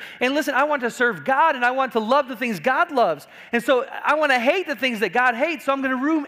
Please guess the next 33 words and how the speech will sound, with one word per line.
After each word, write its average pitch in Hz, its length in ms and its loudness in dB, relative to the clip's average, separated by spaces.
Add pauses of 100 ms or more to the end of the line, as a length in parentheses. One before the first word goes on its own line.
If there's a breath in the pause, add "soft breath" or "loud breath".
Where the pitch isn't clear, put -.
(120)
remove 247 400 -2
anything 302 480 -4
from 247 160 -4
my 269 180 2
life 180 440 0 (460 loud breath)
that 175 120 -4
is 170 100 -6
contrary 190 600 -4
to 160 100 -12
the 147 80 -6
character 139 640 -12 (1200)
of 131 100 -14
God. - 320 -12 (840 loud breath)
We're 190 120 -2
commanded 190 460 -2
in 156 120 -4
Scripture 202 320 -6
that 151 100 -2
we're 160 80 -6
to 151 100 -6
grow 190 400 -4
in 185 100 -6
the 160 80 -8
grace 190 420 -6
and 165 100 -8
knowledge 175 340 0
of 170 120 -6
the 156 40 -8
Lord 165 240 -6
Jesus 156 320 -12
Christ, 180 480 -6
and 147 120 -8
that 135 100 -8